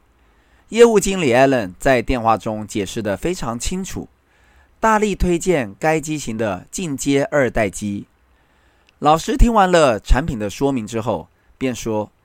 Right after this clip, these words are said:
：“我要一台二代机，但你得给我一代机的价格哦。”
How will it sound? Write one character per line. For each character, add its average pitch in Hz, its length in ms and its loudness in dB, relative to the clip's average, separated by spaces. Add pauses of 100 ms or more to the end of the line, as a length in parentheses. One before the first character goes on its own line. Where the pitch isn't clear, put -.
(400)
：“我 135 120 0
要 156 120 4
一 160 100 -2
台 127 200 0 (100)
二 190 160 0
代 123 180 2
机， 107 340 -10 (760)
但 180 200 -2
你 143 140 -4
得 117 180 0
给 110 140 -2
我 110 300 0
一 170 120 -8
代 160 200 -2
机 147 160 -8
的 127 120 -2
价 143 300 0
格 104 200 -6
哦。” 110 240 -6